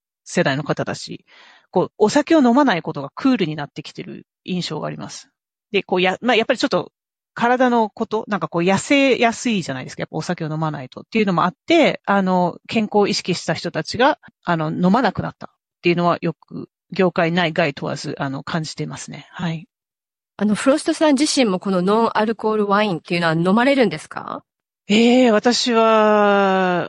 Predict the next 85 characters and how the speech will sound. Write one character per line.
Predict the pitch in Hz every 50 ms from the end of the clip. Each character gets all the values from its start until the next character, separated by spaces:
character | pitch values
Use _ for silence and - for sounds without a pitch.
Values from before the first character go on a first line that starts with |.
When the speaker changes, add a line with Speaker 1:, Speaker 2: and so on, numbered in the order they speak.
| - _ _
Speaker 1:
本 | - - 226 220 220 202
当 | - 220 208
に | 202 202 196 190 190 180 160 - _ _ _ _ _ _ -
マ | 196 190 190
ラ | 202 208 196
ソ | - 220 202
ン | 190
の | 190 190
前 | 196 196 180
に | 160 160
ち | - - -
ょ |
っ | 180 -
と | - 165 - -
あ | - 202
れ | 202 180
ば | 151 147 135 - -
飲 | 160 165 151
む | 147 143 147
か | - 147
な | 135 131 135
と | - 139
い | 135 131
う | 131
感 | - - 139 127 143 139
じ | 135 - 147 147 139
で | 139 156 147
す | 139 - - 131 127
が、 | 170 196 196 185 180 147 131 - _ _ _ _ -
ま | 208 220 180 - -
あ、 | -
だ | 196 262 302
っ | 320 _
た | - 220 185
ら | 170 151 123
私 | - 214 247 - 330 - 349
は | 339
も | 330 320 247
う | 180
水 | 180 196 196 190 226
に | 226 226 226
し | 220
て | - - 208
し | - -
ま | 190 190 180 165
う | 147 - - _ _ _ _ _ _ _ _ _ _ _ _ _ _ _ _ _ -
感 | - 185 175 170
じ | 156
で | 139 151
す | - -
か | - 113
ね。 | 113 - - -
で | - 269
も | 269 233
な | 240 269
ん | 277
か | - 180
会 | - - - 277 277
社 | - 285
に | 269 262 254 254 233 - _ _ _ _ -
も | 175 156 -
あ | 143 160
る | 143
の | - -
で、 | - 135 135 - 113 - - _
ま | - 180 170
あ、 | 156
出 | 156 165
さ | 165 - 208
れ | 170 147
た | - - -
ら | - 135 -
飲 | 143
む | 135 131
か | - - -
な | - -
っ | - _ _ _
て | - 160
い | 147
う |
の | 147 151
と、 | - - 311 330 302 - _ -
あ | - 277
と | - - 202
は、 | 170 143 -